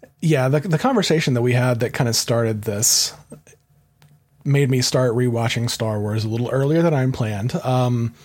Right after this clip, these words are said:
I was planning on watching through all of them before Solo came out, or maybe, like, as Solo came out, like, do a chronological order with Solo in the middle of it. But we started talking about this, so I went back and started rewatching and got through the prequels,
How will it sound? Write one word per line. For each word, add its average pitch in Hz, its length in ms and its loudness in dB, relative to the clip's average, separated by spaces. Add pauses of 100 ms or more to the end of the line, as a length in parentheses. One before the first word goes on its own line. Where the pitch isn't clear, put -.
(640)
I 131 80 2
was 123 160 2
planning 135 520 -2
on 117 160 0
watching 113 600 -2
through 117 260 -2
all 110 200 0
of 107 100 -4
them 110 200 -2
before 107 580 -2 (420)
Solo 120 440 0
came 104 240 -4
out, 95 260 -8 (240)
or 135 240 2
maybe, 165 340 2
like, 120 200 -2 (120)
as 135 260 0
Solo 117 320 0
came 110 220 -2
out, 101 180 -4
like, 110 140 -4
do 127 140 2
a 117 40 -4
chronological 117 680 -2
order 107 480 -2 (100)
with 113 140 -2
Solo 104 360 -2
in 101 120 -4
the 101 60 -4
middle 101 280 -4
of 98 100 -6
it. 101 160 -8 (680)
But 180 320 2
we 175 80 2
started 151 220 2
talking 131 240 2
about 120 220 -2
this, 127 180 0
so 127 120 0
I 117 40 0
went 120 180 0
back 113 220 0
and 120 120 -2
started 113 300 -2
rewatching 107 640 -4
and 110 200 -4
got 202 180 2
through 240 120 2
the 175 60 0
prequels, 131 680 0